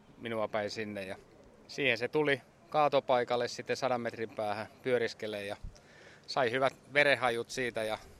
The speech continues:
pienet ketunlenkit teki mun selän takana ja tuli majavan raadolle ja, tai arvokkaalle saalille tietenkin, ja nappas majavaa päästä kiinni ja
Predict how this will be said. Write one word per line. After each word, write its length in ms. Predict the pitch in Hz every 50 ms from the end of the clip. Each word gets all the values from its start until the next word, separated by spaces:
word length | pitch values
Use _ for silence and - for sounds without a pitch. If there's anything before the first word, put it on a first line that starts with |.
| - - - - - - - - - - - - - - -
pienet 280 | - 135 139 131 120 -
ketunlenkit 560 | - 139 131 139 139 135 131 131 123 123 120
teki 200 | - 127 120 127
mun 140 | 127 127 117
selän 280 | 131 131 131 123 120 113
takana 360 | 120 117 113 117 113 110 107
ja 140 | 110 110 107 - - - - - - - - - - -
tuli 280 | 123 120 120 117 - - - - - -
majavan 480 | 143 156 160 151 143 135 143 139 117 - - - - -
raadolle 640 | 139 135 139 139 135 135 131 127 131 127 123 120 120
ja, 140 | 120 120 - - - - - - - - - - - - - -
tai 200 | - 110 110 101 -
arvokkaalle 480 | 131 127 120 113 107 - - 107 104
saalille 440 | 101 - 131 123 120 117 110 107 107
tietenkin, 500 | - - 113 107 104 107 104 101 104 104
ja 100 | 101 98 - - - - - - - - - - - - - - - - - - -
nappas 460 | 147 143 - - 120 117 - - - - - - - - - - - - - - - - - - -
majavaa 480 | - 147 151 147 143 135 135 131 127
päästä 380 | - 147 143 135 - - 127 120
kiinni 380 | - 135 131 127 120 120 120 110
ja 100 | 110